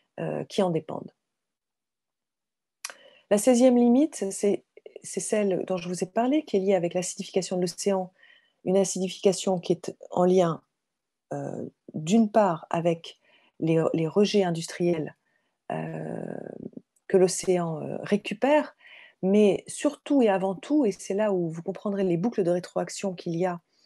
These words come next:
entre changement climatique, euh, et activité océanique, vous ne le savez peut-être pas, mais l'océan, en fait, euh, est une pompe à carbone. C'est la, la première pompe à carbone, euh, du monde.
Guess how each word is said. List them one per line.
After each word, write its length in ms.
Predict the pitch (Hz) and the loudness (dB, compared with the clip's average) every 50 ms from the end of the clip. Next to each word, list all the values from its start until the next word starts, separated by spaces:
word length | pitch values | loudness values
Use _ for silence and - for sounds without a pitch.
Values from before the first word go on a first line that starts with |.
| _ _ _ _ _ _ - | _ _ _ _ _ _ -8
entre 240 | 180 170 - - | -8 -6 -6 -6
changement 360 | 170 - 226 220 202 208 214 202 | -6 -4 -2 -2 0 0 -2 -2
climatique, 720 | - 208 196 185 185 180 - - 202 196 - - - - _ _ _ - - - - - _ _ _ - | 0 0 0 0 -2 -4 -4 -4 -4 -4 -4 -8 -16 -18 _ _ _ -20 -20 -20 -20 -20 _ _ _ -6
euh, 180 | 170 165 - - - | -4 -2 -2 0 2
et 220 | - 214 214 196 180 | 4 6 6 6 4
activité 720 | 170 - - - - - - - 202 190 - - 196 175 | 2 0 -2 -4 -4 -8 -8 -6 -6 -4 0 0 0 0
océanique, 600 | 170 165 - 185 165 170 175 233 320 294 - 180 170 160 - _ _ _ _ - _ _ _ | 0 -2 -2 -2 -2 0 0 0 -2 -2 -4 -8 -10 -10 -14 _ _ _ _ -20 _ _ _
vous 80 | 190 196 | -2 0
ne 40 | 180 | 0
le 40 | |
savez 280 | - - 214 202 208 208 | 0 0 2 2 2 2
peut-être 460 | 208 220 220 - 185 175 - - 160 | 2 0 0 0 -2 -2 -2 -4 -6
pas, 280 | 147 - 214 240 269 - - - - - - - - - _ _ - | -2 2 2 2 2 0 -8 -20 -20 -20 -20 -20 -20 -20 _ _ 2
mais 260 | 190 196 208 - - - | 6 6 8 6 6 6
l'océan, 600 | - 202 220 214 - - 240 240 254 269 285 269 - | 6 8 8 6 6 6 6 6 8 6 4 2 0
en 100 | 180 180 | -2 -4
fait, 480 | - - 226 233 233 233 - - - _ - | -2 0 0 0 2 0 -4 -10 -8 _ -4
euh, 560 | 185 180 175 170 170 165 165 160 160 - - - - - - - - - - - _ - | -4 -2 -2 -2 -2 -2 -2 -2 -2 -4 -4 -6 -8 -10 -10 -10 -12 -14 -16 -16 _ 2
est 180 | - 208 - | 2 4 4
une 140 | 233 208 202 | 4 2 4
pompe 200 | - 220 202 165 | 2 2 2 2
à 60 | 180 | 0
carbone. 640 | 170 - 175 170 170 233 294 320 294 208 170 165 170 - - | 0 -2 -2 0 2 2 4 4 4 2 2 -2 -6 -8 -10
C'est 220 | - - - 180 | -8 -6 -4 -2
la, 500 | 170 165 156 - 57 57 57 - 50 50 50 - - - - | 0 0 0 -2 -2 -4 -6 -6 -8 -10 -12 -14 -16 -10 -4
la 120 | - 170 165 | -4 -4 -4
première 420 | - - 294 294 269 247 220 - | 0 2 4 6 6 6 4 2
pompe 220 | - 220 214 214 | 0 0 0 0
à 40 | 196 | -2
carbone, 640 | 175 - 190 180 175 190 190 190 185 175 160 147 - _ _ _ _ _ _ _ _ _ _ _ _ - | -4 -6 -6 -2 -2 0 0 -2 -4 -6 -8 -8 -10 _ _ _ _ _ _ _ _ _ _ _ _ -10
euh, 300 | 170 165 160 156 147 151 | -8 -6 -6 -6 -8 -6
du 160 | 151 165 180 | -4 -4 -2
monde. 480 | 185 226 302 349 311 233 180 160 165 | 0 2 4 4 4 2 2 -2 -4